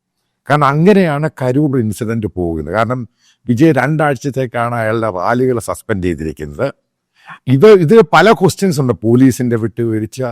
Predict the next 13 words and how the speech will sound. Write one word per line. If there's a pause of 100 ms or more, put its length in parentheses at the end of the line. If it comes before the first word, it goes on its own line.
(500)
അതേപോലെ (120)
ഡി
എം
കെക്കാർ
ഇത് (100)
മാനിപ്പുലേറ്റ്
ചെയ്തു, (480)
പ്രോപ്പറായിട്ട് (100)
മാൻ (100)
പവർ
കൊടുത്തില്ല, (440)
ഒരു
കാര്യം,